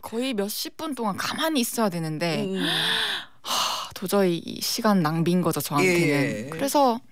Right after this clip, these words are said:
Speaker 2: 음.
Speaker 1: 마무리 팩을 안 하고 나올 때도 많고
Speaker 2: 음, 음, 음.
Speaker 1: 그렇습니다. 짧게 짧게 끝내주시는 편이에요, 가게 되면.
Speaker 2: 그런데 이렇게 예쁜 거는
Speaker 1: 가까이서 못 보셔서
Speaker 2: 예.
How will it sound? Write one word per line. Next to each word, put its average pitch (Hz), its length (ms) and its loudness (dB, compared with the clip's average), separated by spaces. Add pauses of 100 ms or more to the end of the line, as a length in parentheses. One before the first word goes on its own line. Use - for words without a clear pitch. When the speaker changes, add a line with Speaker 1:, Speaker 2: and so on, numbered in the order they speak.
(160)
Speaker 2:
음. 151 160 -8
Speaker 1:
마무리 233 480 4
팩을 277 340 2
안 170 180 2
하고 214 200 2
나올 165 220 2
때도 170 220 -4
많고 139 520 -4
Speaker 2:
음, 196 140 2
음, 196 320 2 (120)
음. 160 40 -6
Speaker 1:
그렇습니다. 170 500 -2 (180)
짧게 - 300 2
짧게 202 240 0
끝내주시는 196 640 2
편이에요, 147 420 -2
가게 139 240 -10
되면. 139 320 -10 (360)
Speaker 2:
그런데 403 640 4
이렇게 254 300 2
예쁜 220 340 -2
거는 185 640 0
Speaker 1:
가까이서 214 460 2
못 156 160 -4
보셔서 170 320 -2
Speaker 2:
예. 147 40 -6